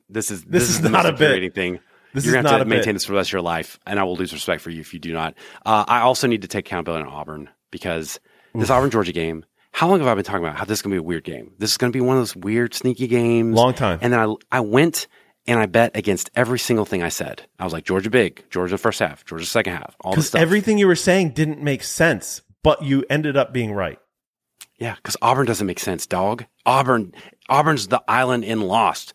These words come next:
Speaker 1: Nothing makes sense here. And once you realize that and embrace it, now it begins to make sense. And right when I'd gotten at that kind of epiphany, I walked away. And I was like, "I'm just gonna disregard. So that's my fault. That's my fault."
Speaker 2: Uh, another one for me is the Bengals.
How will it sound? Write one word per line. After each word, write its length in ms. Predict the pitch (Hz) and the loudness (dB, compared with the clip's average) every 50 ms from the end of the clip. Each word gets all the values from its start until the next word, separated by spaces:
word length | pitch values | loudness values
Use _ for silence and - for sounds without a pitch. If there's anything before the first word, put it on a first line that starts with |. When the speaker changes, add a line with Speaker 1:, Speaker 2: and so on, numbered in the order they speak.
| _ _ - | _ _ -2
Speaker 1:
Nothing 260 | 120 135 123 139 135 | 0 0 2 2 2
makes 200 | 123 117 - - | 2 2 0 -4
sense 320 | - - 139 135 120 - | -2 0 2 2 0 0
here. 360 | - 110 107 98 80 69 - _ _ - - - | -4 -6 -6 -6 -8 -10 -14 _ _ -20 -12 -6
And 140 | 104 113 107 | -4 0 2
once 220 | 123 127 123 - | 2 2 2 0
you 60 | 139 | -2
realize 440 | 117 95 104 123 131 127 135 139 131 | -2 0 2 2 4 4 2 2 2
that 80 | - 151 | 2 2
and 80 | 135 120 | 2 2
embrace 320 | 101 90 113 117 117 - | 0 -2 -4 -4 -2 -2
it, 160 | 147 139 - | -2 -2 -2
now 300 | - 110 110 117 123 123 | -2 0 0 2 2 2
it 80 | 110 101 | 0 -2
begins 260 | 92 95 101 90 87 - | -4 -6 -8 -8 -10 -10
to 100 | - 90 | -10 -12
make 160 | 87 85 - | -10 -10 -8
sense. 380 | - 107 107 92 80 76 - - - - - - - - - | -8 -6 -6 -6 -6 -8 -12 -14 -16 -20 -20 -20 -20 -6 -2
And 220 | 120 113 104 90 | -2 -2 0 2
right 180 | 95 107 117 113 | 2 2 2 2
when 100 | 117 123 | 2 2
I'd 180 | 113 110 92 - | 2 0 0 0
gotten 400 | 110 98 101 101 101 101 95 - _ | -2 -2 0 0 -2 -2 -4 -4 _
at 140 | - 101 - | -8 -6 -4
that 120 | 104 98 | -4 -4
kind 160 | - - 101 95 | -2 -2 -2 -2
of 60 | 87 | -2
epiphany, 500 | 85 - 104 - - 101 107 110 110 - _ _ _ _ _ _ | -2 -4 -2 0 2 2 2 2 0 -4 _ _ _ _ _ _
I 80 | - 101 | 0 2
walked 220 | 95 87 82 - 85 | 4 2 2 0 -4
away. 300 | 80 73 64 - - - | -6 -6 -8 -10 -12 -12
And 100 | - 92 | -6 -4
I 40 | 90 | -2
was 120 | 87 82 87 | 0 2 2
like, 120 | 85 - | 2 2
"I'm 120 | 95 90 87 | 0 0 0
just 120 | 78 - | 0 -2
gonna 120 | - 80 73 | -2 -2 -2
disregard. 540 | 71 78 - - 73 71 - 65 52 50 | -2 -4 -6 -4 -6 -6 -6 -6 -6 -6
So 60 | - - | -8 -8
that's 100 | - - | -6 -6
my 100 | 80 73 | -6 -6
fault. 280 | - 71 67 67 - - _ _ | -6 -6 -8 -8 -8 -12 _ _
That's 140 | - 92 - | -8 -6 -4
my 60 | 85 | -6
fault." 260 | - - 73 76 78 - _ _ _ _ _ _ _ _ _ _ _ _ _ _ _ _ _ _ _ _ _ _ _ | -6 -8 -12 -14 -16 -20 _ _ _ _ _ _ _ _ _ _ _ _ _ _ _ _ _ _ _ _ _ _ _
Speaker 2:
Uh, 140 | - 143 147 | 0 2 2
another 240 | 147 156 180 208 220 | 4 4 6 6 6
one 120 | 208 202 185 | 4 2 2
for 120 | - 156 | 0 -2
me 320 | 139 139 143 151 160 160 147 | 0 2 2 2 2 0 -4
is 100 | 131 117 | -8 -6
the 80 | 120 131 | -6 0
Bengals. 580 | 123 131 127 131 131 156 160 156 156 - - | 2 2 2 2 2 2 2 2 0 -4 -10